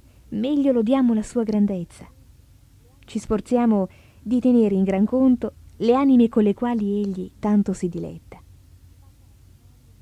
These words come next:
Anche noi abbiamo un'anima fatta ad immagine e similitudine di Dio,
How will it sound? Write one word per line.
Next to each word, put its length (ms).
Anche 280
noi 280
abbiamo 320
un'anima 520
fatta 420
ad 100
immagine 680
e 40
similitudine 720
di 160
Dio, 320